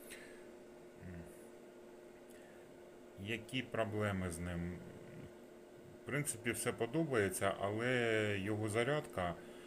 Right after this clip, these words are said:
Така розрахована більше на літієві батареї, більше чотирнадцяти вольт він не дає. А щоб гарно зарядився кислотний акумулятор,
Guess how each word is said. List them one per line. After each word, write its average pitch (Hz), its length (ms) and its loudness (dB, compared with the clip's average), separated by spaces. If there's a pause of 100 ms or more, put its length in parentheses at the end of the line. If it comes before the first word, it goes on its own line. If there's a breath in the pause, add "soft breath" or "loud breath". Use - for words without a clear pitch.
(460 loud breath)
Така - 220 4
розрахована 107 600 6
більше 98 320 2
на 104 140 4
літієві 95 480 2
батареї, 101 840 6
більше 98 380 -2
чотирнадцяти 107 600 2
вольт 120 300 0
він 95 160 0
не 104 100 2
дає. 92 440 2 (1080 loud breath)
А 101 380 4
щоб 101 180 2 (220)
гарно 110 360 4
зарядився 104 540 4
кислотний 139 540 2
акумулятор, 90 640 2